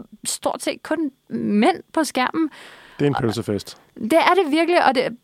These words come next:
Speaker 1: det bliver også fremsat så markant, at det er det der mangel på kvinderne. Altså, mændene sørger virkelig over deres, øh, feminine modpart, som ikke er der.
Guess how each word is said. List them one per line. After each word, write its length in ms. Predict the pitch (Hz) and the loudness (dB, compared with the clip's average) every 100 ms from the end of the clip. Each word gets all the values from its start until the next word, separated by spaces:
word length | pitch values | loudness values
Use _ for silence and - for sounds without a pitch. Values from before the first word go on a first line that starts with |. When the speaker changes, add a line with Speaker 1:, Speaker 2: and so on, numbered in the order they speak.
| - | -4
Speaker 1:
det 120 | 262 214 _ | -2 -2 _
bliver 240 | 262 277 | 0 2
også 260 | 240 320 - | 2 0 -2
fremsat 600 | - - 269 277 - 294 | -14 0 2 2 0 -2
så 340 | - - - 247 | -2 -4 0 2
markant, 640 | 254 247 - - 330 - - - | 2 -2 -8 -6 -6 -6 -10 -6
at 220 | 240 - | -4 -2
det 80 | 240 | -4
er 40 | |
det 160 | 226 254 | -2 0
der 220 | 247 - - _ - 214 | 0 0 -4 _ -10 -2
mangel 580 | 196 196 294 277 254 | 2 4 2 2 0
på 160 | 220 190 | -2 -6
kvinderne. 560 | - - 175 180 190 180 | -6 -4 -2 0 0 -2
Altså, 180 | 185 | -2
mændene 560 | 208 202 226 247 262 254 | 0 2 2 0 -2 -2
sørger 680 | - - - 196 180 202 240 | -4 -6 -2 2 4 4 2
virkelig 680 | 196 170 208 214 240 226 202 - _ _ - | 0 0 0 0 -4 -2 -4 -8 _ _ 0
over 260 | - 247 | 2 2
deres, 500 | 233 190 175 175 - - - | 2 2 2 0 -6 -16 -8
øh, 80 | 220 - 226 | -6 -6 -6
feminine 500 | - 233 262 233 220 | 2 4 6 6 4
modpart, 560 | 208 214 226 233 165 | 6 4 2 0 -2
som 220 | - 226 - | -2 -4 -2
ikke 300 | - 254 311 | -2 2 2
er 140 | - 170 | 2 0
der. 140 | 185 | 0